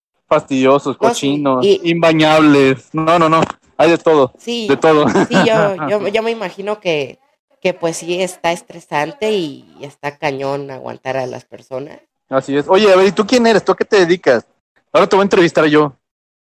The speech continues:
Speaker 1: <laughs>
Speaker 2: Sí, pues, yo, yo hago videos, yo soy streamer, youtuber y,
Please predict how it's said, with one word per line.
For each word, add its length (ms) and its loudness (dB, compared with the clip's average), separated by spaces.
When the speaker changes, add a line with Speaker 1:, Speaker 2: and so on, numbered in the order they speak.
Speaker 1:
<laughs> 960 -2
Speaker 2:
Sí, 320 -4
pues, 400 -8
yo, 260 2
yo 140 0
hago 200 -2
videos, 440 -2
yo 100 -14
soy 380 -10
streamer, 420 -6
youtuber 460 -6
y, 380 -16